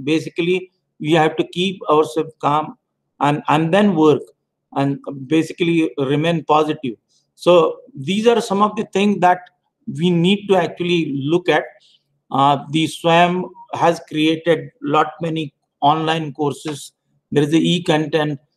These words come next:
The e-content development is the need of the hour. And from that point of view, majority of the teaching community, they should make an effort to do maybe a synchronous or unsynchronous kind of a e-content. The student to a great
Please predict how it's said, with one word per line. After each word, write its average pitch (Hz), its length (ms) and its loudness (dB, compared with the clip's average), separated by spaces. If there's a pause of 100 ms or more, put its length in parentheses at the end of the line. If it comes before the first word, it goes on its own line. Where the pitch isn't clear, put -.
(180)
The 160 200 2
e-content 175 500 0
development 160 680 0 (100)
is 160 400 -2 (200)
the 147 380 -2
need 165 340 2
of 156 120 6
the 160 80 2
hour. 147 420 0 (380)
And 139 180 -4
from 160 220 0
that 160 260 0
point 170 220 -2
of 160 120 2
view, 151 260 -4
majority 147 400 0
of 156 100 -8
the 156 180 -4
teaching 156 360 -4
community, 151 580 -4 (380)
they 143 160 2
should 151 240 -2
make 160 240 0
an 170 100 2
effort 170 500 0
to 143 280 0 (420)
do 151 380 4 (300)
maybe 160 340 2
a 156 60 4
synchronous 156 760 -4
or - 160 -2 (100)
unsynchronous 156 1300 -6
kind 151 220 -4
of 147 120 -4
a 160 80 2 (100)
e-content. 143 680 -2 (420)
The 160 120 0
student 196 540 2
to 185 160 4
a 170 40 0
great 170 280 4